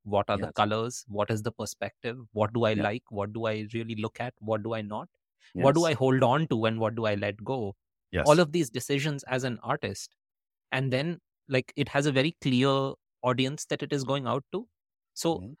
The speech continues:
Speaker 1: uh, what was this process like for you? Did, uh, did it, did it open doors in your mind? Did it help you see things in a way that you did not before?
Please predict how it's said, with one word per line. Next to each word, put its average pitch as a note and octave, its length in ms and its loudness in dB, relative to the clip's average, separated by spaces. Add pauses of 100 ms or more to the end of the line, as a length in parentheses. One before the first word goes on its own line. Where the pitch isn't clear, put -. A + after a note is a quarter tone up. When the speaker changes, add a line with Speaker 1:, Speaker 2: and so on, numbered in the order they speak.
Speaker 1:
uh, B2+ 380 2
what C3+ 300 0
was G#3 120 2
this F#3+ 140 -2
process D3+ 420 -4
like A2 220 -2
for A2 120 -4
you? F#2+ 160 -4
Did, A#2+ 260 -4
uh, B2 100 -2
did A#2+ 220 0
it, - 80 -4 (220)
did B2 160 0
it D3+ 100 -2 (180)
open C3+ 440 0
doors A#2+ 320 0
in A#2 100 -2
your A2 160 -2
mind? G2+ 440 -6
Did A2 140 -2
it A#2 100 -6
help B2 220 -4
you A2+ 360 -6
see - 280 -6
things C3+ 360 -8
in B2+ 120 -4
a B2+ 60 -2
way B2 140 2
that C3 180 -4
you B2+ 60 -2
did A#2+ 140 0
not A2+ 240 -2
before? C#3 360 -4